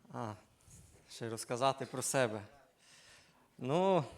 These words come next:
то лучше, напевно, краще, щоб за мене хтось інший розказував. Е, звати мене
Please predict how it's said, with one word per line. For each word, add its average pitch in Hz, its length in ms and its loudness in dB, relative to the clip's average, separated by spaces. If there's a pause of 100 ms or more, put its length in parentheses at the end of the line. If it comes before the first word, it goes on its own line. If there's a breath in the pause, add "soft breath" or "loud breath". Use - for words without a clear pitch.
(880 loud breath)
то 131 120 2
лучше, 135 460 4
напевно, 151 420 8
краще, 147 340 6
щоб 127 180 2
за 131 120 4
мене 139 180 6
хтось - 240 -2
інший 165 320 8
розказував. 110 680 2 (1040 loud breath)
Е, 107 300 2
звати 117 380 4
мене 110 300 2